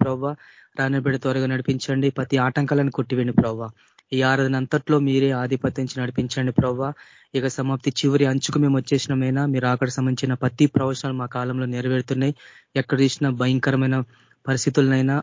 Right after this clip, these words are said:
అలజడి ఎంత భయంకరంగా ఉంది ప్రవ్వా. అక్రమం విస్తరించేట అనేకుల ప్రేమ చల్లారిపోద్దన్నారు ప్రవ్వా. ప్రతి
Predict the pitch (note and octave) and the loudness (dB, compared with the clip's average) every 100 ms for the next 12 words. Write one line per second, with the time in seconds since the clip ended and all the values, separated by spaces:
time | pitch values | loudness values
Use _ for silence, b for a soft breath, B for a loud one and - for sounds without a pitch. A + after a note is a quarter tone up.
0 | B2 C3+ C3 C#3+ C#3 D3 b b - C3 | 0 0 2 4 2 0 b b -6 -2
1 | C3 C3 C3 D3 D3 D3 C#3+ C#3 - C3 | 0 2 4 4 4 2 2 4 2 2
2 | C3+ D3 - C3 - D#3 C#3 B2+ B2 C3+ | -4 -8 -10 -10 -4 -2 -2 -2 -4 -4
3 | C3+ - C3+ C3+ C3 C#3 C#3+ C3+ - C3 | -4 -4 -4 -2 0 2 0 2 2 0
4 | C3 - B2+ C3 C3+ C3+ B2+ B2+ C3 C#3+ | -6 -8 -6 -6 -4 -4 -4 -4 -4 -8
5 | b b b - C3+ C3 C#3+ - C3+ | b b b -2 0 2 0 0 2